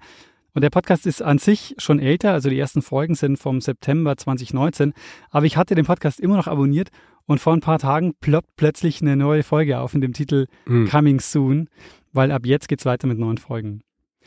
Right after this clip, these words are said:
Speaker 2: Ah, sehr gut. Ihr habt gar nicht gewusst, dass der weitergeht.
Speaker 1: Ja.
Speaker 2: Äh, ihr habt den wahnsinnig spannend gefunden.
Speaker 1: Eben, ich auch. Und ich habe ihn eben immer noch abonniert gehabt und plötzlich so ploppt so diese Coming Soon Folge
Speaker 2: Hm.
Speaker 1: auf und habe mich sehr darüber gefreut, deshalb wollte ich das hier teilen.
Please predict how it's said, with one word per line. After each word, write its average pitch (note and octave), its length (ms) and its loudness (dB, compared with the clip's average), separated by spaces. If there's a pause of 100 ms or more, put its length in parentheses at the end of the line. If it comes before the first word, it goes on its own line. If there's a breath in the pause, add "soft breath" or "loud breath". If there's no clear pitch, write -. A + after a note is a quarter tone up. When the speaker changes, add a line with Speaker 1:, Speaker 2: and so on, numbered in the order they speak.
(220 soft breath)
Speaker 2:
Ah, G2 260 -2
sehr D3 240 2
gut. F#2 180 -2
Ihr G2 60 0
habt - 120 -6
gar D3 100 2
nicht C#3 140 2
gewusst, D#3 180 0
dass - 100 -4
der A#2+ 140 2
weitergeht. G2+ 560 -2
Speaker 1:
Ja. D3+ 180 2 (220)
Speaker 2:
Äh, F#2 80 -2
ihr G2+ 80 2
habt - 100 -8
den F#2 300 0 (800 soft breath)
wahnsinnig G2 1040 0
spannend - 420 -8
gefunden. - 240 -8
Speaker 1:
Eben, C#3 240 2
ich D3 180 -6
auch. C#3 240 -8 (580 loud breath)
Und C#3 120 0
ich B2+ 60 -2
habe D#3+ 140 0
ihn D#3+ 60 2
eben D3 140 4
immer E3+ 200 6
noch D#3+ 100 2
abonniert C#3 380 2
gehabt - 180 -2
und C#3 120 2
plötzlich - 340 -4
so C3 120 -4
ploppt - 400 -2
so A#2+ 220 -2
diese A#2+ 240 -2
Coming B2+ 300 0
Soon D#3 220 -2
Folge B2+ 280 0
Speaker 2:
Hm. G#2+ 80 4
Speaker 1:
auf - 160 -6
und C3+ 60 2
habe B2 100 -2
mich B2+ 120 -4
sehr D3+ 140 2
darüber C#3 200 0
gefreut, C#3 320 0
deshalb B2+ 220 2
wollte C3 160 0
ich - 100 -12
das - 180 -4
hier C3+ 200 -4
teilen. C3 400 0